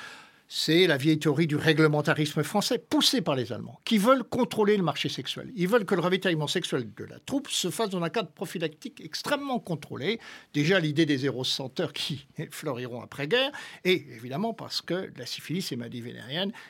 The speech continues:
euh, réduit ou attaque le potentiel militaire de l'Allemagne. C'est un enjeu stratégique majeur pour eux. De même, de même,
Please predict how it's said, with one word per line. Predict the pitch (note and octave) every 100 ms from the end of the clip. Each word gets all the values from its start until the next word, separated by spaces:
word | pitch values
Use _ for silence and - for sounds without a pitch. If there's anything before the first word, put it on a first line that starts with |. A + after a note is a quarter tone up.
| -
euh, | B2+ C#3
réduit | B2+ A#2 A#2 D#3+
ou | F#3 A#2
attaque | - F3
le | B2+
potentiel | - F3 D#3+ C3+ - E3+
militaire | D3+ C#3+ C3+ D#3+ C3 A2+
de | A#2
l'Allemagne. | B2 G#3+ C4+
C'est | - B3
un | G#3+
enjeu | G#3+ A#3
stratégique | - F#3+ G#3+ A#3 - _ -
majeur | G3+ A3+ C3 A#2+
pour | - C3
eux. | D3 - - - -
De | D3
même, | C#4 C4+ D4 D#4+ G#3+
de | C#3+ G#3
même, | G#3+ A#3 B3